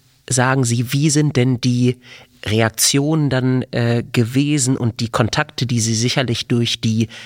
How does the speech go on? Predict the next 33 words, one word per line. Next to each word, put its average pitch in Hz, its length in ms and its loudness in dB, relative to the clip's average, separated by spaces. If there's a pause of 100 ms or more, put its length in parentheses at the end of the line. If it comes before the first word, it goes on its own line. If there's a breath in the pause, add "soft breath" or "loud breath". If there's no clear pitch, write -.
Stiftung - 760 0
und 113 200 -2
durch 123 180 0
das 113 200 0
Gehen 135 260 0
an 113 140 -2
die 110 120 -2
Öffentlichkeit, - 840 -2 (380 loud breath)
äh, 107 320 0
geknüpft - 480 -2
haben, 120 160 2
durch 110 100 -2
die 123 100 0
Menschen, 123 400 0
die 120 220 -2
auf 123 160 -2
Sie 123 160 0
zugekommen 123 720 0
sind? 120 340 0 (320 loud breath)
Wie 139 280 0
ist - 200 0
das - 420 0 (120)
gewesen 123 640 0
bisher 98 580 -2 (180)
in, 110 400 0 (400 loud breath)
äh, 104 360 0
Ihrer 101 600 0 (200)
Arbeit 110 380 0
für 123 520 0
und 107 160 -2
mit 143 180 0
der 117 160 0
Tillmann-Holze-Stiftung? 117 1300 -2